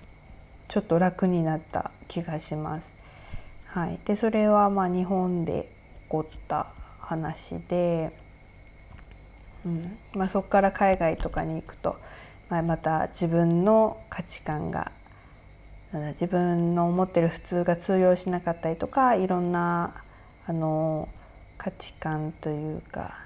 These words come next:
出来事にいろいろ出くわすことになるので、まあ、それでいろいろ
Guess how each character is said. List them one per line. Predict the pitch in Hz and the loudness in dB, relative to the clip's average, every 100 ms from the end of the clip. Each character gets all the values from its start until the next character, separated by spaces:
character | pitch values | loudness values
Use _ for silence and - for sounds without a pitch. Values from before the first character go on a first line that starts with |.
| - - - - - - - - - - | -20 -20 -20 -20 -20 -20 -20 -20 -16 -4
出 | 175 | -2
来 | 170 170 | -2 -2
事 | 165 165 156 | -2 0 -2
に | 151 151 - - - | -2 -4 -8 -14 -14
い | 170 | -4
ろ | 165 165 | -2 0
い | |
ろ | 165 | 0
出 | 160 175 | -2 -4
く | - 165 | -2 -2
わ | 160 | -2
す | - - - - - - - - | -4 -14 -20 -20 -20 -20 -20 -12
こ | 190 | -8
と | - 165 | -2 0
に | 160 | 0
な | 160 | -2
る | 156 | -2
の | 160 160 | -4 -4
で、 | 202 196 | 0 0
ま | 180 170 | 2 0
あ、 | |
そ | 170 | 2
れ | 190 190 | 4 4
で | 185 185 180 | 6 6 6
い | 190 | 4
ろ | 185 | 4
い | 180 | 6
ろ | 175 - | 4 2